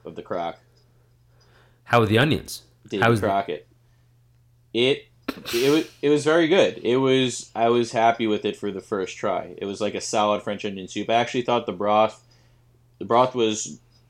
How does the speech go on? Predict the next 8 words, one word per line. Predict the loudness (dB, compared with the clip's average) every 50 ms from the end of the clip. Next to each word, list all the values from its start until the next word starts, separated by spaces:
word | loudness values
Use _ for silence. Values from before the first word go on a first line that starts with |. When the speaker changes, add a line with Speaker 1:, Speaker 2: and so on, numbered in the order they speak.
| _ _ _ _ _ _
Speaker 1:
nearly | -14 -10 -8 -4 -2 -2 2 2 2 2
perfect. | 2 0 -2 -4 -4 -4 -6 -8 -10 -12 -18 _ _ _ _ _ _ _ _ _ _ _ _ _ _ _ _ _ 0
Speaker 2:
Nearly? | 2 4 4 4 2 0 -4 -10 -16 _ -10
Speaker 1:
Nearly. | -6 -4 -2 -2 -2 -4 -6 -8 -10 -12 -16 _ _ _ _ _
Speaker 2:
Philip | -18 -8 -2 0 2 2 2 0
Lee | -2 -4
broth. | -2 -2 -2 -4 -4 -6 -10 -16 _ _ _ _ _ _ _ _ _ _
Speaker 1:
Yeah. | -6 -4 -4 -6 -8